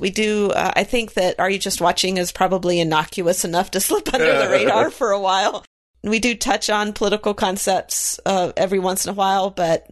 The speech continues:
Speaker 1: we don't, uh, harp on them to a great extent, so I think we should hopefully be safe for a while. But you can share your feedback by going to the show notes for this episode, which will be at are you just watching dot com slash one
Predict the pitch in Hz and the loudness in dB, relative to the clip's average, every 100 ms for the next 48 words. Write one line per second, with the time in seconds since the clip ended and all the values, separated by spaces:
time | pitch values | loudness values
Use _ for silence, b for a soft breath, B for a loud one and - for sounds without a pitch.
0 | - - 170 175 170 - _ _ _ - | -10 -6 -2 0 -2 -6 _ _ _ -6
1 | 160 165 185 170 175 180 180 180 185 160 | -4 0 0 0 0 0 -2 -2 0 0
2 | 175 156 139 - 170 - 170 160 - 170 | 2 0 0 -2 -2 -2 -2 -2 -2 -6
3 | - 165 - 175 156 - 170 165 160 156 | -6 -4 0 0 -2 -4 -4 -2 -2 -2
4 | 175 165 156 - 170 170 160 156 B B | -2 -2 -2 0 0 2 0 0 B B
5 | B B B _ - 214 233 247 247 - | B B B _ 0 2 0 -2 -2 0
6 | 240 269 277 233 220 220 226 240 208 190 | 0 0 -2 -4 -2 -2 -2 -2 -2 0
7 | 196 190 185 - 202 220 214 - 208 208 | -2 -2 -2 0 0 0 -2 -2 -2 0
8 | 196 220 - 220 196 190 180 185 185 170 | -2 -2 -2 0 0 -2 -4 -4 0 0
9 | - 180 185 190 - 180 175 202 196 170 | 0 0 -2 -4 0 0 0 -2 0 -2
10 | - - 185 180 - 165 170 - 165 185 | -2 -2 -2 -2 0 0 -2 -4 -2 -2
11 | 175 | -4